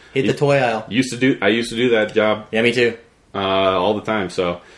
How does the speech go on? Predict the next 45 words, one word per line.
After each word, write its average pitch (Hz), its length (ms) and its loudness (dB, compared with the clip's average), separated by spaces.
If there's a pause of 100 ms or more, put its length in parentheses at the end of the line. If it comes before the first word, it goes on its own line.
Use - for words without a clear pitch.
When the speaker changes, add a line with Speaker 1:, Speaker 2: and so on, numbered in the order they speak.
(320)
Speaker 2:
uh, 117 420 2
and 117 400 2
he 131 100 0
said 120 220 0
the, 117 480 0 (340)
he 131 200 -6
hopes 147 240 0
that 135 100 4
maybe 127 180 2
one 123 200 2
day 113 340 2
he'll 107 180 0
see 113 180 2
us - 120 0
at 87 120 -2
MegaCon 117 600 0
in 101 80 -6
Orlando, 101 640 -2 (220)
'cause 101 140 2
he 101 80 0
said 98 220 0
really 117 240 2
the 110 140 0
only 113 240 0
convention. 113 800 0
Speaker 1:
Isn't 320 200 0
there 359 140 2
a - 40 -2
convention? 202 380 0
JoeCon 131 680 0 (400)
is 139 260 0
gonna 135 220 2
be, 117 420 -4
uh, 117 280 -2
at 117 160 -6
Disney 180 260 0
World 95 280 -8
this 107 200 -8
year. 90 160 -10 (100)
Speaker 2:
Okay. 160 300 2 (340)
Speaker 1:
I 113 80 -2
think 156 400 -2
in 127 240 -4
Florida. 180 480 -4 (240)
Speaker 2:
Okay. 147 280 4